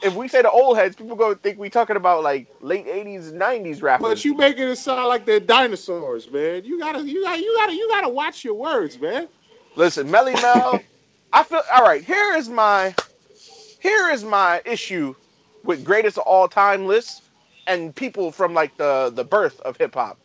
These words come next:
Speaker 1: like Melle Mel and Grandmaster Caz and Big Bank Hank and all these,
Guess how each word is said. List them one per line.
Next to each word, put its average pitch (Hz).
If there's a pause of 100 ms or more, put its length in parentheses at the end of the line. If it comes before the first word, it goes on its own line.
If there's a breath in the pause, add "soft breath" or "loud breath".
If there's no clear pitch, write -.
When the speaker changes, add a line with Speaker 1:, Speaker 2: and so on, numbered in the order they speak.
Speaker 1:
like 127
Melle 151
Mel 147
and 110 (420)
Grandmaster 160
Caz 160
and 117
Big 147
Bank 147
Hank 160
and 135
all 151
these, 135